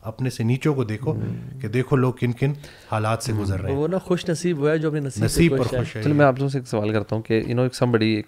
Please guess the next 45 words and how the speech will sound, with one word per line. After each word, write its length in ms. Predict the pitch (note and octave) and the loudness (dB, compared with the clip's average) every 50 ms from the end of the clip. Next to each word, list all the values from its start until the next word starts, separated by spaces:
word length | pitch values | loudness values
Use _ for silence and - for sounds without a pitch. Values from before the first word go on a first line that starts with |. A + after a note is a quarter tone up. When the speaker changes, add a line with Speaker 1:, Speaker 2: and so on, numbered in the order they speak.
| - | -2
Speaker 2:
यंग 240 | A2+ G#2+ G#2+ G#2+ G2+ | 0 0 0 0 0
लड़का 260 | G2+ G2 G2+ - G#2 | -2 -4 -4 -4 -4
है, 180 | G2+ G#2 G#2 G2+ | -6 -4 -6 -6
लड़की 260 | G2+ G2 G2 - G#2+ | -6 -6 -6 -6 -4
है, 40 | G#2 | 0
कोई 160 | - A2+ G#2+ | 2 2 2
भी 100 | G2 G2+ | 2 -2
है, 280 | G2+ G#2 B2+ C3 C3 A#2+ | -6 -8 -8 -10 -12 -10
you 80 | G#2 | -10
know, 120 | G2+ G#2 A2 | -8 -6 -6
आजकल, 380 | G#2+ G#2 - - - G2 A2 - - - - - - - - - - _ _ _ - | -6 -6 -4 -4 -6 -6 -8 -10 -14 -20 -20 -20 -20 -20 -20 -20 -20 _ _ _ -6
अ, 160 | A2 G#2 G2+ | -4 -2 0
मैरिड, 340 | G2+ G#2 G#2+ G#2+ G#2+ G#2+ G#2+ | 2 4 6 6 6 6 6
अनमैरिड, 320 | G#2 G2+ G2+ G2 F#2+ G2+ | 4 4 4 2 2 2
जो 120 | G2+ G#2+ G2 | 2 0 0
भी 80 | A2 | 0
एक 60 | G2+ | -2
सिनेरियो 320 | - - G2 F#2 F#2 F#2+ G2 | -2 -2 -2 0 0 2 2
लेते 220 | F#2 E2+ - - | 2 2 0 -2
हैं 80 | F#2 F#2+ | -4 -4
हम, 120 | F#2+ A#2 - - _ _ _ _ _ _ _ _ - G#2+ G#2+ | -4 -6 -8 -12 _ _ _ _ _ _ _ _ -8 0 4
but 160 | A#2 A2+ A2+ - - - - - - - - - | 6 6 6 4 0 -10 -20 -20 -20 -18 -6 0
उनको 380 | C#3 C#3 C3+ C3 - D3+ D#3 | 2 2 2 4 6 6 6
ना 160 | C#3+ C#3+ C#3+ | 8 8 6
ये 180 | C#3+ C3+ B2+ B2+ | 6 6 4 2
एक 120 | B2 - | 2 0
सीवियर 280 | - - B2+ A#2+ B2+ B2 | -2 0 2 4 4 4
किस्म 160 | A#2+ A#2 B2 | 2 0 -2
की 60 | A#2+ | -2
एंग्जाइटी 380 | A#2 A2 G#2+ G#2 G#2 G2+ - A2+ | 0 2 4 4 4 4 2 0
है, 260 | G#2+ G#2 G#2 G#2 G2+ | 2 2 2 2 4
most 180 | G2+ A2 C#3 C#3+ | 4 4 2 2
of 100 | - D3 | 2 2
the 140 | B2 A#2+ A2 | 2 2 4
time 240 | - G#2+ G#2+ A2 | 4 4 4 4
during 260 | A2 G#2 G#2+ G#2+ A2 A2 | 4 4 4 6 6 6
day 100 | G2+ A2 | 6 6
में 80 | A2 | 6
वो 120 | A2 A2 G#2 | 8 6 6
एंग्जाइटी 360 | G2 G2+ G2+ G2 F#2+ G#2+ G#2 | 6 4 4 2 2 0 -4
स्टेट 260 | - - G#2 G2+ F#2+ | -2 0 2 2 4
में 100 | G2+ G2+ | 4 4
रह 140 | F#2+ F#2 F#2 | 4 4 4
रहे 100 | - - | 2 -2
हैं 100 | A2 | -8